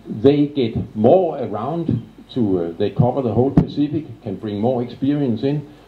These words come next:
but also they have, uh, accounting sections which can make sure that the fund is not mismanaged, huh? And for donors, that's a big issue, huh?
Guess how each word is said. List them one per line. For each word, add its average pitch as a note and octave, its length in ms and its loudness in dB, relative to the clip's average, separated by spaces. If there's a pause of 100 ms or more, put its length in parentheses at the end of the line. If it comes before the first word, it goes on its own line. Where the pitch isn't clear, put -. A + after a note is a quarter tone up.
(120)
but - 120 4
also F#3 400 2
they C3+ 180 -2
have, D3 340 -2
uh, A2 320 0
accounting C#3+ 600 2
sections G#2+ 600 -2 (420)
which C3+ 220 2
can C3+ 200 0
make B2 180 0
sure E3+ 340 2
that A#2+ 200 -2
the B2 80 -4
fund D3 340 0
is A2+ 160 -2
not A2+ 220 0
mismanaged, G2 600 2
huh? G2+ 140 -4 (800)
And A#2+ 180 2
for D3+ 100 0
donors, E3+ 460 2
that's B2 220 -2
a - 60 -6
big C3+ 360 0
issue, F2+ 240 -6
huh? G2 160 -8